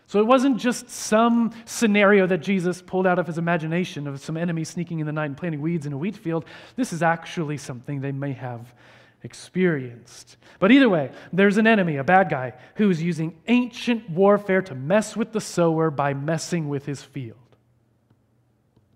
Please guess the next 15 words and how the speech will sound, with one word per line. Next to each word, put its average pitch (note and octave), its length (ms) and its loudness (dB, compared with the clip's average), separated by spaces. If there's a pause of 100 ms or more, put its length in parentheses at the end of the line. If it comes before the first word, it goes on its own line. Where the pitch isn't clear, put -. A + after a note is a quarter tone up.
(2000)
So - 220 -14
when B2+ 240 -12
the B2 80 -14
plants C#3 400 -12
come C#3 200 -8
up - 540 -4 (680)
and E3 160 -4
they D#3 100 0
bear D3 300 -2
grain, F3+ 600 -2 (1600)
then F3+ 240 -2
the B3 100 2
weeds D#3+ 520 -4 (460)
appeared B2 360 -14
also. D3 340 -12